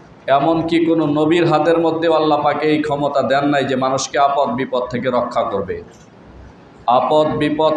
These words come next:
থেকে হেফাজত করা, রক্ষা করার মালিক একমাত্র আল্লাহ রব্বুল আলামিন। এই জন্য কোরআনে কারিমের মধ্যে আল্লাহ রব্বুল আলামিন সর্বাধিক গুরুত্ব দিয়েছেন তাওহীদের বিষয়ে। তাওহীদ,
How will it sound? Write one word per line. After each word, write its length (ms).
থেকে 280
হেফাজত 680
করা, 460
রক্ষা 300
করার 420
মালিক 540
একমাত্র 680
আল্লাহ 520
রব্বুল 340
আলামিন। 580
এই 180
জন্য 320
কোরআনে 500
কারিমের 480
মধ্যে 380
আল্লাহ 500
রব্বুল 300
আলামিন 460
সর্বাধিক 720
গুরুত্ব 400
দিয়েছেন 480
তাওহীদের 760
বিষয়ে। 420
তাওহীদ, 760